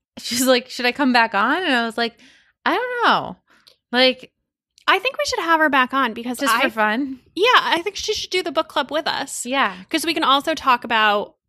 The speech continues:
Speaker 2: like, not as a bonus episode, just as a main one, because she was talking a lot about some of her inspirations for characters, and I thought it was
Speaker 1: Yeah.
Speaker 2: so interesting, and I would love to have that conversation.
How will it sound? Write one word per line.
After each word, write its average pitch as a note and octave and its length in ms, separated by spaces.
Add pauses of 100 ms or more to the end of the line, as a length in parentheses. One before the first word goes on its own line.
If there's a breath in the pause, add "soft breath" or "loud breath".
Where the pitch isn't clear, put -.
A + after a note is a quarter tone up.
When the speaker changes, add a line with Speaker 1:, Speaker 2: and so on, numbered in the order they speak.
Speaker 2:
like, C4 120
not D4+ 200
as D#4+ 100
a C4 40
bonus A3+ 260
episode, G3 260
just G#3+ 180
as A#3 100
a A3+ 60
main A3+ 200
one, F#3+ 220 (300 loud breath)
because C#4+ 320 (100)
she - 160
was D#4 100
talking C4+ 360
a G4 40
lot C4 180
about B3 220
some A#3 160
of A3+ 80
her A#3 120
inspirations A3 800
for G#3 120
characters, B3 760
and A3+ 100
I A3+ 80
thought A#3 120
it A#3 60
was G#3+ 120
Speaker 1:
Yeah. F#3+ 100
Speaker 2:
so B3 180
interesting, A3+ 560
and A3 100
I G#3+ 60
would G#3+ 120
love F#3+ 240
to D4 100
have C4+ 240
that F#3 220
conversation. C#4 880